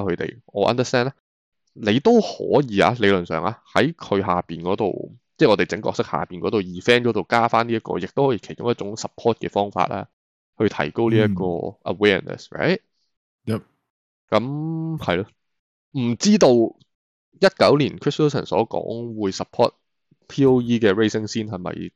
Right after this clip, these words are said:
Speaker 1: 就係 Gauntlet 噉樣就完咗成件事定係點？But，
Speaker 2: 嗯。
Speaker 1: 希望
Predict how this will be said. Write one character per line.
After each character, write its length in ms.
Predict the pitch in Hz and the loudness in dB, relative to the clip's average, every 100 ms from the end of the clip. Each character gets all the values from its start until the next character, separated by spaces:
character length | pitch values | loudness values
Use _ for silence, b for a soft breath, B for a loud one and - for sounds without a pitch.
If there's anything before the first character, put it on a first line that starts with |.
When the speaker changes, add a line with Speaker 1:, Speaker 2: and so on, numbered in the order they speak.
| _ | _
Speaker 1:
就 120 | 92 | -6
係 360 | 87 87 85 - | -4 -6 -6 -6
Gauntlet 360 | - 110 107 - | 0 0 0 -6
噉 140 | 90 92 | -6 -6
樣 180 | 90 | -8
就 120 | 87 - | -6 -10
完 380 | - - - | -10 -14 -14
咗 140 | - 95 | -8 -6
成 160 | 92 | -6
件 140 | - 98 | -12 -16
事 80 | - | -12
定 40 | 92 | -10
係 100 | 87 | -10
點？ 160 | 73 - _ _ _ _ _ _ - | -12 -16 _ _ _ _ _ _ -6
But， 120 | - - | -6 -6
Speaker 2:
嗯。 500 | 104 104 95 80 - - | -6 -4 -4 -6 -8 2
Speaker 1:
希 160 | 185 180 | 2 4
望 160 | 123 | 4